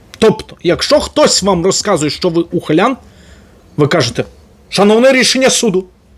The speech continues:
На якій підставі ви принижуєте мою честь і гідність? Цю обставину не доведено судом.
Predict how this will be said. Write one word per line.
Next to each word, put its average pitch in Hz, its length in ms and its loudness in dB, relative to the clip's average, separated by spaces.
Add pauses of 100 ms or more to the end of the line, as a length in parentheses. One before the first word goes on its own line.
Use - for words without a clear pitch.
(800)
На 254 80 2
якій 285 220 2
підставі 240 720 0 (260)
ви 196 120 2
принижуєте 226 640 2
мою 214 240 2
честь - 460 -2
і 302 180 2
гідність? 139 460 -6 (520)
Цю 320 380 2
обставину 269 680 0
не 247 180 2
доведено 254 800 2
судом. 233 540 -2